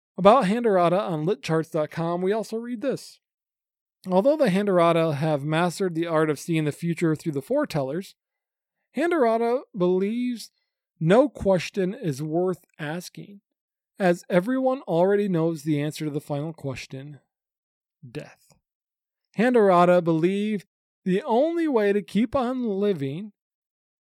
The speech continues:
is to live in ignorance, as though they do not know what is coming next. So they can tell the future, they just don't believe there's a benefit to knowing the future."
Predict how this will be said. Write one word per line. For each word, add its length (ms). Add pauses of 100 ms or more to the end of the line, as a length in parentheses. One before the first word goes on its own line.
(240)
is 180
to 120
live 240
in 80
ignorance, 800 (300)
as 300
though 460 (100)
they 200
do 160
not 320
know 400 (460)
what 180
is 120
coming 320
next. 420 (800)
So 160
they 160
can 160
tell 200
the 100
future, 420
they 140
just 220
don't 340
believe 480
there's 240
a 40
benefit 580 (280)
to 100
knowing 460
the 80
future." 480